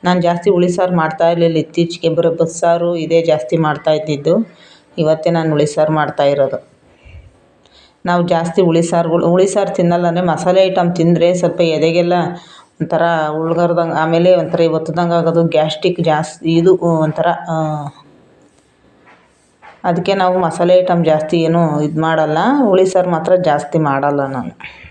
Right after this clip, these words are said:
ಇವತ್ತೇ ಮಾಡ್ತಾ ಇರೋದು. ಅಂಗಡಿ ಹತ್ರ ಹೋಗ್ಬೇಕು. ನನ್ ಮಗ ಹೋದ ಕೆಲ್ಸಕ್ಕೆ.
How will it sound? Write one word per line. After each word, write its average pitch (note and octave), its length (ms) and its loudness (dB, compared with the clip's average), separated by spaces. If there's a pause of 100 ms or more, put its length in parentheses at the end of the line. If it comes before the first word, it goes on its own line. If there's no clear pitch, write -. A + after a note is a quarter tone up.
(2000)
ಇವತ್ತೇ F3 280 0
ಮಾಡ್ತಾ E3 380 -2
ಇರೋದು. D3+ 320 0 (4000)
ಅಂಗಡಿ G3 300 0
ಹತ್ರ F#3+ 180 -2
ಹೋಗ್ಬೇಕು. F3 880 -2 (180)
ನನ್ F3 200 2
ಮಗ E3 140 0
ಹೋದ F3 300 0 (120)
ಕೆಲ್ಸಕ್ಕೆ. D#3 520 -2